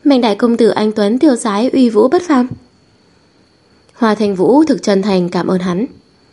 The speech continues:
Thấy nàng vui vẻ, Mạnh Hoài Cẩn cảm thấy rất hài lòng nói: "Nếu không, ngươi thổi cho ta nghe một bài đi." "Được,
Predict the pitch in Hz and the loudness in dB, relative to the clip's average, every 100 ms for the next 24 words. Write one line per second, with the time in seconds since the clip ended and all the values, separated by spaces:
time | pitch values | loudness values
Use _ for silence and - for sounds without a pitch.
0 | _ _ _ _ - 233 240 269 233 208 | _ _ _ _ -4 0 2 4 2 2
1 | 208 208 202 175 - _ _ - 247 247 | 2 2 0 -2 -6 _ _ -2 0 2
2 | 240 220 196 185 190 180 190 208 311 262 | 2 0 -2 0 -2 0 0 2 0 0
3 | 196 170 170 170 160 220 - - _ _ | 0 0 -2 -2 -4 -6 -10 -20 _ _
4 | _ _ _ _ _ _ _ _ _ _ | _ _ _ _ _ _ _ _ _ _
5 | _ _ _ 214 190 190 202 214 214 - | _ _ _ -2 0 0 0 -2 -2 -8
6 | _ _ - 233 247 240 185 180 202 190 | _ _ -4 0 2 2 0 0 -2 0
7 | 196 180 180 175 175 185 190 - - _ | 0 -2 -2 -2 -2 -2 -4 -14 -18 _
8 | _ _ _ _ _ _ _ _ - 262 | _ _ _ _ _ _ _ _ 0 0
9 | 262 | 0